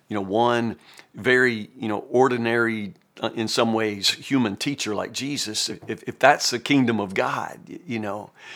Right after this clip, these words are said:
it, it, it's not very overwhelming. They expected perhaps a,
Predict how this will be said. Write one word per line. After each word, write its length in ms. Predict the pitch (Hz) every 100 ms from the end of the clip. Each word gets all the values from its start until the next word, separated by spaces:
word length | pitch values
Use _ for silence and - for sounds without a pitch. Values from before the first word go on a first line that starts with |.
| - -
it, 140 | 123 -
it, 160 | 127 -
it's 180 | 123 -
not 220 | 135 127
very 280 | 117 117 113
overwhelming. 680 | 120 95 98 120 135 104 95
They 140 | 110
expected 680 | 104 - - 160 165 123 90
perhaps 560 | 113 110 123 110 -
a, 200 | 110 98